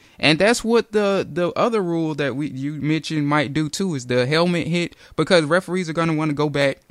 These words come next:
and, and look at, you know, was this player, I, I mean, I guess it's, it's kinda like, at that point, it's obvious that a player was, was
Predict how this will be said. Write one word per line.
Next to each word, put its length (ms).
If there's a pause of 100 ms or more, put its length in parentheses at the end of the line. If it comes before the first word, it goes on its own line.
(300)
and, 340
and 200
look 180
at, 280 (420)
you 100
know, 320 (300)
was 560
this 160
player, 500
I, 180
I 120
mean, 120
I 100
guess 260
it's, 160
it's 180
kinda 300
like, 240
at 100
that 220
point, 280 (280)
it's 200
obvious 440
that 160
a 60
player 300
was, 300
was 380